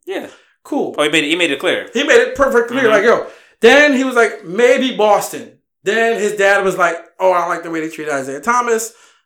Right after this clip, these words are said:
Speaker 2: Loyalty's not a factor." So I'm like, "All right, cool." My thing is, if E S P N says, "Look, you guys trade such and such players, and that, but we can't trade you one player 'cause his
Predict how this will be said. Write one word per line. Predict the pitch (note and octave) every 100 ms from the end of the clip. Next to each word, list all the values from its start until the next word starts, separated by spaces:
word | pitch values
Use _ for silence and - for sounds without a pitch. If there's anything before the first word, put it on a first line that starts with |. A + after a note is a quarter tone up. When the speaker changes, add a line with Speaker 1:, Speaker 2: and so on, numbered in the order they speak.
| _
Speaker 2:
Loyalty's | D#3+ F3+ F#3 F3+ D#3+
not | D3+
a | D3+
factor." | - C#3 - A#2+
So | -
I'm | C4+
like, | C#4
"All | C#4+ C4
right, |
cool." | - D4+ F#3 - _ _ _ _ _
My | G3 A#3+
thing | B3 G#3 F3+
is, | C#3+ - - - _ _ _ _ -
if | E3 - - _ -
E | D#4+
S | A#4 -
P | - A3+
N | G3+
says, | G#3 - B2+ A#2 -
"Look, | E3+ - - _ B2+
you | B2+ D#3+
guys | F3 E3+
trade | - E3+ E3 D#3+
such | - E3
and | -
such | F3 F3
players, | - D3 C#3+
and | C3+
that, | B2 - _ _ -
but | C#3
we | D3
can't | - F3 G3+
trade | - G3 G3 D#3+
you | F3+ F3+ F#3 -
one | E3 A3
player | - D3+ C#3+
'cause | C#3+ C#3+
his | F#3+